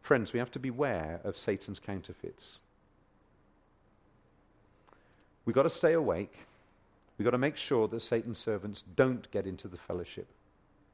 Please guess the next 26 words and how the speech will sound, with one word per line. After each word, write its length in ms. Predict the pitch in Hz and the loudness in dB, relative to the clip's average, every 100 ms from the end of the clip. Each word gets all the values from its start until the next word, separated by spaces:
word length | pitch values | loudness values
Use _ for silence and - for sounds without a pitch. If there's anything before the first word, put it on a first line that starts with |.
| _ _ _ - _ - | _ _ _ -20 _ 0
It 100 | 117 | 0
is 140 | 107 | 2
when 200 | 123 113 | 2 2
God's 320 | 151 185 190 | 4 4 4
people 400 | - 143 - 117 | 0 0 2 2
are 80 | 110 | 2
sleeping, 920 | - - - 180 180 - 98 82 85 - _ _ | 0 -8 -8 -4 -4 -4 -8 -8 -12 -18 _ _
because 300 | 104 - 104 | -4 -2 0
what 120 | 131 151 | 0 -2
did 120 | 151 | -4
the 60 | |
parable 380 | - 160 156 156 | -4 -4 -2 -6
tell 240 | - 165 190 | -2 -2 -2
us? 360 | 220 - - - _ _ _ _ _ _ - _ _ _ _ _ - | -8 -14 -18 -20 _ _ _ _ _ _ -20 _ _ _ _ _ 2
Whilst 300 | 127 123 - | 2 2 -6
the 40 | |
servants 840 | - - 175 180 185 - - - - | -4 0 0 0 -8 -8 -12 -12 -6
were 140 | 127 | -4
asleep, 540 | 120 - 156 127 - - - _ _ _ _ _ _ _ _ _ _ _ _ - | -2 -4 -8 -8 -10 -20 -20 _ _ _ _ _ _ _ _ _ _ _ _ -14
somebody 580 | - - 185 196 190 | -12 -2 -2 0 -2
came 300 | - 165 151 | -2 -2 0
along 400 | 139 120 95 90 | 0 2 0 -2
and 180 | 92 95 | -4 -6
sowed 760 | - - - 143 85 82 92 - - _ _ | -8 -6 -2 0 0 -4 -6 -8 -18 _ _
the 80 | 98 | -12
tares. 760 | - 120 98 80 78 - - | -6 -4 -4 -8 -12 -14 -14